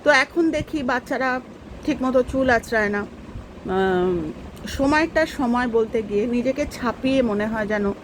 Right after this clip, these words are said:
এগুলো যদি মানুষ কথা শোনে, একটু বাচ্চারা যদি কথা শোনে যে এগুলো, এই যে চুল কাটে না, দাড়ি কাটে না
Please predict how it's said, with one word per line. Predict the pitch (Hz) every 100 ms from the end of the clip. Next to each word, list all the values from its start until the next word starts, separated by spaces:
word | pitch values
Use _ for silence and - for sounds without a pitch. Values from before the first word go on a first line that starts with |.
| - - -
এগুলো | 220 220 220 220 202 - 190
যদি | 202 208 220
মানুষ | 190 190 208 - - - -
কথা | 165 170 240
শোনে, | 214 - 202 202 190 - - -
একটু | 180 -
বাচ্চারা | 175 165 190 190
যদি | 185 190 196
কথা | - 214 202
শোনে | - 202 170 - - - - 226
যে | 247
এগুলো, | 240 262 262
এই | 254
যে | 254
চুল | 262 294 269
কাটে | 247 220 208
না, | 202 208
দাড়ি | 220 240 240
কাটে | 226 208 208
না | 202